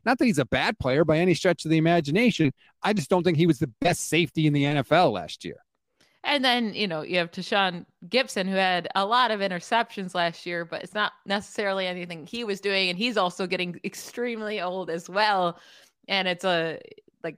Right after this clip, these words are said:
Speaker 2: the speed there kinda scares me, the speed aspect from the safeties.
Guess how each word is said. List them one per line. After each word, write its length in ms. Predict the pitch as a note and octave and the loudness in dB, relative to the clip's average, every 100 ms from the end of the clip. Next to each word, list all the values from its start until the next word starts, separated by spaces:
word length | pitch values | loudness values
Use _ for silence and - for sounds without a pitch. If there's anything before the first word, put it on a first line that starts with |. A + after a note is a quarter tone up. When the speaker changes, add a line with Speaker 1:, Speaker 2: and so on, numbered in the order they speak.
| _ | _
Speaker 2:
the 80 | F#3 | -8
speed 540 | - - B3 C4+ C4+ | -8 -4 0 0 0
there 300 | F#3+ E3+ D#3+ - | -2 -2 -4 -6
kinda 300 | G#3 F#3+ E3 | -4 -2 -4
scares 600 | - - F3 D#3+ D3 - | -8 -8 -4 -2 -4 -10
me, 200 | - E3 - | -14 -14 -12
the 80 | |
speed 320 | F#3 - G#3+ F#3 | -10 -2 0 2
aspect 540 | F3 - E3 D#3 _ | 0 -2 -6 -6 _
from 160 | E3+ D#3+ | -8 -6
the 60 | |
safeties. 580 | - F3+ F3 F#3 F3 | -2 -2 0 2 2